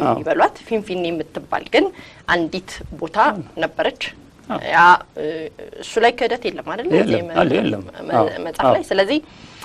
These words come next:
Speaker 2: እ፣ እንደውም በጣም ታናሽ ወንድሞ አያቱ አጠገብ ደርሶ ማያውቀው ልጅ፣ እ፣ በኋላ ላይ ሄዶ፣ እ፣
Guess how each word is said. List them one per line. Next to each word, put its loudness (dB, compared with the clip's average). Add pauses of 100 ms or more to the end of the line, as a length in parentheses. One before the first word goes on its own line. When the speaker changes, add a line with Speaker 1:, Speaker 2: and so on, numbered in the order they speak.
(200)
Speaker 2:
እ፣ 2 (320)
እንደውም 2 (300)
በጣም -2
ታናሽ -8
ወንድሞ -12 (380)
አያቱ -4
አጠገብ -6
ደርሶ -12 (140)
ማያውቀው -8 (260)
ልጅ፣ -6 (440)
እ፣ -18 (480)
በኋላ -10
ላይ -12
ሄዶ፣ -8 (520)
እ፣ -14